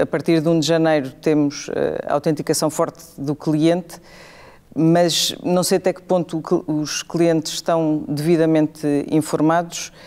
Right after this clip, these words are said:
e se até consider-, primeiro podem não ter a noção de que os pagamentos ficaram mais seguros com esta autenticação forte, mas por outro lado, tendo ficado seguros, há mais entropia.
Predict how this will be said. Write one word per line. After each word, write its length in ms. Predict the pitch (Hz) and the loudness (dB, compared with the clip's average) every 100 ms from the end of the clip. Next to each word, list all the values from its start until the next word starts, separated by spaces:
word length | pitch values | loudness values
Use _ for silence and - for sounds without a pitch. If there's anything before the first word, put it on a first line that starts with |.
| - - - - | -20 -20 -18 -4
e 160 | 165 180 | 0 2
se 560 | - - 180 185 190 - | 0 2 4 6 4 2
até 220 | 156 180 | 0 0
consider-, 480 | 170 175 - 175 160 147 110 - - - - - | 0 -2 0 0 0 -2 -8 -12 -18 -20 -16 -4
primeiro 360 | 170 185 175 | 0 2 0
podem 260 | - 175 170 | 0 0 2
não 100 | 170 | 2
ter 300 | 175 156 160 | 2 2 2
a 320 | 107 147 147 | 2 4 4
noção 600 | 143 160 147 180 165 156 | 4 2 0 -2 0 -2
de 100 | 143 | -4
que 160 | 151 - | -6 -2
os 180 | 165 - | -2 0
pagamentos 400 | 170 156 156 151 | 0 2 2 0
ficaram 480 | 147 147 139 131 131 | -2 -2 0 -2 0
mais 320 | 151 147 135 | 0 0 -2
seguros 380 | - 131 135 - | -4 -2 -4 -4
com 160 | - 160 | -2 0
esta 180 | 151 151 | 0 -2
autenticação 680 | - 143 143 147 - 151 | -2 -4 -4 -4 -2 -2
forte, 460 | 139 175 180 - - - - - - - | 0 -2 -2 -6 -20 -20 -20 -20 -18 -6
mas 220 | 156 185 175 | 0 2 2
por 180 | 185 | 0
outro 220 | 185 185 180 | 2 2 0
lado, 160 | 190 | 0
tendo 200 | - 185 | 0 -2
ficado 460 | 185 180 175 - - 160 | -2 -2 -2 -2 -6 -4
seguros, 480 | - - 196 - - | -4 0 0 0 -6
há 100 | 160 | -2
mais 280 | 170 175 160 | 0 0 2
entropia. 720 | 175 151 160 - 151 135 127 | 0 0 -6 -2 0 2 0